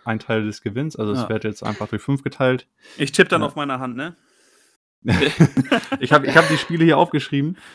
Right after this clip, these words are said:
Speaker 1: Ähm, okay, weil du Dortmund-Fan bist. Äh, okay, ihr dürft immer sagen, ob ihr nur das,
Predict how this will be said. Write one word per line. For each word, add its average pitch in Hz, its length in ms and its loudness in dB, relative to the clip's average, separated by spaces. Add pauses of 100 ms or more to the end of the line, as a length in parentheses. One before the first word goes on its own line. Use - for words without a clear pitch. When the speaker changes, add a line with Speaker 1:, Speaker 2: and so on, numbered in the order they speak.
(320)
Speaker 1:
Ähm, 123 420 -2 (500)
okay, 120 260 -2
weil 123 100 4
du 135 80 2
Dortmund-Fan 131 640 2
bist. 127 300 -6
Äh, - 320 -8 (720)
okay, 135 240 0
ihr 127 120 6
dürft 143 200 4
immer 139 120 0
sagen, 135 280 4
ob 131 160 2
ihr 135 340 0
nur 139 240 2
das, 143 200 -2